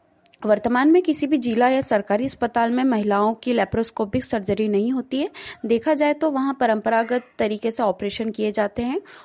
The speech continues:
फॉक्सी के साथ मिलकर मिनिमम इनवेसिव सर्जरी में सरकारी स्त्री रोग विशेषज्ञों को भी दक्ष, अ, किया जाएगा। सीखने के लिए चौदह चौदह दिन के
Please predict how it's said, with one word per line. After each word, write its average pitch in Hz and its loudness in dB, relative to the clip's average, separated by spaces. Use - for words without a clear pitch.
फॉक्सी 240 0
के 311 -2
साथ 247 0
मिलकर 220 0
मिनिमम 233 0
इनवेसिव 233 -2
सर्जरी 233 0
में 247 0
सरकारी 208 -2
स्त्री 226 -4
रोग 214 2
विशेषज्ञों 208 -2
को 214 0
भी 233 -2
दक्ष, 208 0
अ, 262 2
किया 208 2
जाएगा। 208 2
सीखने 233 -2
के 226 0
लिए 233 2
चौदह 220 0
चौदह 214 0
दिन 220 -2
के 233 0